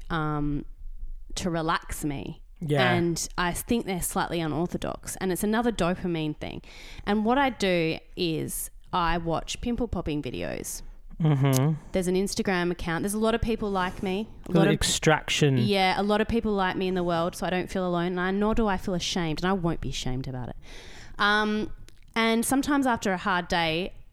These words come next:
Speaker 1: instead of having a drink, 'cause obviously I don't drink, I watch pimple videos for a good half an hour, and it gives me so much dopamine that I go, I go to sleep like it's like I've just had sex or I've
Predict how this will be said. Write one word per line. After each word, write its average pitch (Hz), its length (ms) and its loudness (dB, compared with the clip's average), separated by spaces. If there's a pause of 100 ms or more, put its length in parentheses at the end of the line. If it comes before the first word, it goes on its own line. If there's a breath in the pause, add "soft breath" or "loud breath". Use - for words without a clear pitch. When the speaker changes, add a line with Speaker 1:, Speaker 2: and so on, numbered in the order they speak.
(140)
Speaker 1:
instead 233 260 0
of 247 100 0
having 190 240 0
a 170 60 0
drink, 165 320 -2
'cause - 100 -8
obviously 170 280 -4
I 160 40 -2
don't 156 160 -2
drink, 156 220 -6 (460 loud breath)
I 196 160 4
watch - 500 0 (160)
pimple 330 260 0
videos 151 600 -4 (160)
for - 180 -4
a 208 40 0
good 254 240 0
half 196 320 0
an 180 80 2
hour, 160 180 0
and 170 140 -2
it - 100 -6
gives 208 180 0
me 190 120 0
so 233 340 2
much 302 320 0
dopamine 196 720 -2 (800 soft breath)
that 190 160 2
I 185 260 0
go, 214 300 4
I 196 140 -2
go 208 260 0
to 226 80 0
sleep 202 420 -2
like 180 280 -2
it's - 240 -10
like 196 280 0
I've 196 100 -2
just - 180 -4
had 175 180 -4
sex - 500 -4
or 175 220 0
I've 160 460 -2